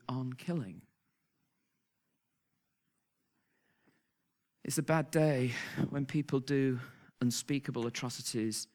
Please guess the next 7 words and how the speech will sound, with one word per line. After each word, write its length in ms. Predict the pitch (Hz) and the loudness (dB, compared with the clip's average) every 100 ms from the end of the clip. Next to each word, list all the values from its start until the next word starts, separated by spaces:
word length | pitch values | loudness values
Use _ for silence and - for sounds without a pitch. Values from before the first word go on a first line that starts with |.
| _ _ _ _ _ _ _ _ _ _ _ _ | _ _ _ _ _ _ _ _ _ _ _ _
to 180 | - 135 | -6 -2
a 60 | 120 | -2
company 580 | - 135 120 117 113 - | 0 0 0 0 -2 -2
in 180 | 117 113 | -2 -2
France. 760 | 110 127 110 95 - - - - _ - | -2 -4 -4 -6 -10 -12 -14 -20 _ -8
It's 100 | |
a 60 | - | -8